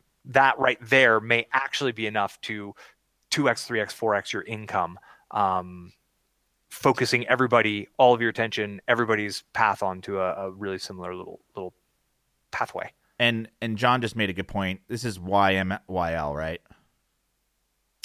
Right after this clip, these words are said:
Speaker 1: We are close. Uh, we are close. But the, one of the, the things, and so for everybody who's listening who doesn't know, Y M Y L means Your Money or Your Life. It's also been called the Medic Update. Um, but she may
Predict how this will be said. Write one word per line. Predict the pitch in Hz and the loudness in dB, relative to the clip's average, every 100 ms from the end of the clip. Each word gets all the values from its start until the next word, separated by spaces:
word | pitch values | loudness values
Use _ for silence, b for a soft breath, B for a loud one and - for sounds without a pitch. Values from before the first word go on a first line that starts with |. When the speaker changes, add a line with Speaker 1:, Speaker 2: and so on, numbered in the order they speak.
| B B B B B | B B B B B
Speaker 1:
We | 143 202 | 6 8
are | 180 | 8
close. | - 151 - - - - | 6 2 2 -8 -8 4
Uh, | 139 120 | 6 6
we | 139 | 6
are | 160 | 6
close. | - 127 | 6 2
But | - 143 131 131 123 | 4 0 0 -18 0
the, | 139 131 127 | 2 2 0
one | 131 143 170 | 0 0 4
of | |
the, | 165 147 135 | 6 6 2
the | 131 | -2
things, | 127 139 127 127 | 0 0 0 -6
and | 123 127 | -8 -2
so | 135 | -2
for | 120 | 4
everybody | 147 170 151 | 2 4 2
who's | 143 | 2
listening | 143 135 127 | 0 0 -2
who | 131 | 0
doesn't | 123 | 0
know, | 131 | -2
Y | 120 123 | 4 4
M | 123 120 | 4 2
Y | 117 | 2
L | 107 113 | 4 2
means | 113 113 101 | 0 -8 -2
Your | 120 | -2
Money | 117 117 113 | 2 2 2
or | 98 113 | 0 0
Your | 104 95 | 0 -2
Life. | 95 147 147 135 | 6 6 6 0
It's | 123 | 2
also | 123 131 | 2 2
been | 113 | 0
called | 113 107 104 B B B | 4 2 2 B B B
the | 110 | -2
Medic | 101 104 120 143 - - - | -2 0 4 4 2 -6 2
Update. | 143 - 139 135 - B B | 2 4 2 2 -6 B B
Um, | 135 135 123 127 | 6 6 4 -2
but | 143 | 2
she | - 160 | 2 0
may | 127 131 160 | 2 2 2